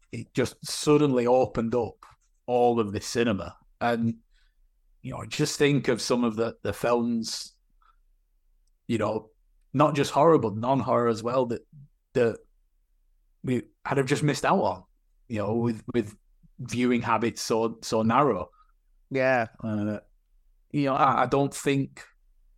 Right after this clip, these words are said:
Speaker 1: that I get through a year now without having a, a foreign language film as one of my, you know, top ten of the year.
Speaker 2: Right.
Speaker 1: Just because
Speaker 2: Yeah.
Speaker 1: shock horror,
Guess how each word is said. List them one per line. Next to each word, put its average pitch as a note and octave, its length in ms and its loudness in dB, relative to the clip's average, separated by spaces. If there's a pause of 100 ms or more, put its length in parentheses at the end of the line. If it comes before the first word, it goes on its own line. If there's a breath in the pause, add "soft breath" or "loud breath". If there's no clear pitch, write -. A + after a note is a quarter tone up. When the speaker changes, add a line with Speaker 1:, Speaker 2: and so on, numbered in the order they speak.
(200)
Speaker 1:
that A#2+ 180 0
I B2 100 0
get B2 260 0
through B2 240 -2
a A#2 60 0
year C3 300 2
now G#2+ 240 0
without G#2 360 -2 (640)
having A2 560 0 (840)
a, A#2+ 60 -2 (120)
a B2 40 0
foreign A#2+ 320 2
language A#2+ 380 0
film A#2 360 0
as A2+ 140 -4
one A#2 180 2
of G#2+ 100 -4
my, A2 220 0 (600)
you - 100 -14
know, G#2+ 200 -10 (240)
top - 260 -4
ten A#2+ 200 0
of A#2+ 80 -2
the A2 80 -2
year. A#2+ 380 0 (400)
Speaker 2:
Right. C#3+ 360 2 (1160)
Speaker 1:
Just - 180 -4
because D3+ 500 0 (1400)
Speaker 2:
Yeah. C#3+ 80 -2
Speaker 1:
shock E3 240 2
horror, E3+ 440 2